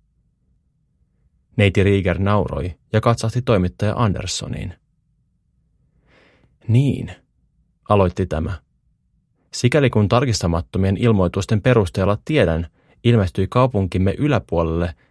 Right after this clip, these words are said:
noin kello kahdentoista aikoihin lentokone, kaksitaso.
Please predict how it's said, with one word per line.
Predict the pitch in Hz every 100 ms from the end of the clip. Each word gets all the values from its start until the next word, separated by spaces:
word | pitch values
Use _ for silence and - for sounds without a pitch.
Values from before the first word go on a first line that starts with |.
| _
noin | - 151 139
kello | 123 110 98
kahdentoista | - 143 113 71 - 78 -
aikoihin | 80 113 92 82 98 101
lentokone, | 113 82 69 69 76 - _ _ _ _
kaksitaso. | - 107 - 135 - -